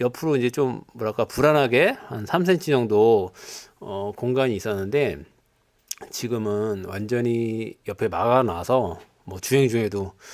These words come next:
뭐, 심리적으로라도, 어, 혹시 부담 가지 않도록 디자인이 변경이 되었고요. 그리고 자, 오구팔 앞뒤 스트랩으로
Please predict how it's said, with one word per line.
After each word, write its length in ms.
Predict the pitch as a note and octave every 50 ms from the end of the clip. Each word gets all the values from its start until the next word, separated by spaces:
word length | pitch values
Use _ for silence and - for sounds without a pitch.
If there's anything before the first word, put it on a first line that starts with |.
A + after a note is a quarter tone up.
| - - - - _
뭐, 300 | - - F2+ F2+ F2+ F2
심리적으로라도, 1040 | - - A3+ A#3+ A3+ F#3+ F#3+ E3+ C#3+ C3 B2 A2+ G#2 G2 F2+ F#2 A2+ D#3 F#3+ G#3 G3+ _ _ - -
어, 400 | - G2+ F#2+ F#2 F#2 F#2 G2 G2 -
혹시 300 | - - - - A2+ G2 F#2 F#2 - -
부담 400 | - - A2 G#2+ G#2 G2+ F#2+ - - _ _ _ _ _ - -
가지 200 | - G#2+ G2 -
않도록 720 | F#2 F2 F2+ - A2+ G#2+ G2 F#2+ G#2 A2+ A2 G2 F#2 F#2+ G#2 - _ _
디자인이 720 | - G#2 G2 G2+ G2 F#2+ F#2+ F#2 F#2 F2+ F#2 F#2 F2 E2+ - _ _
변경이 400 | - G2 G#2 G#2+ G#2+ G#2+ G#2 G2+
되었고요. 540 | F#2+ - F#2 F#2 F2 - A#2+ C#3+ F3 G3 G3+ F3
그리고 320 | C3 A#2+ A2+ A2 A2 - - - - - - - - - -
자, 120 | - - A2+
오구팔 960 | A2 A#2+ C3+ E3+ F3+ - F3 E3+ E3+ E3 E3 E3 E3 E3 D#3+ D#3+ D#3 - -
앞뒤 1000 | - - A2 - _ - F#3 F3+ F3 E3+ E3+ E3 E3 D#3+ D#3+ D#3 D#3 D#3 D3+ - - _ _ _ _ _
스트랩으로 1300 | - - - - - G#3 G#3 F3+ C3 - - _ _ _ _ - C3 C3 B2 D3+ F3+ F3+ C#3+ F2 D#2+ E2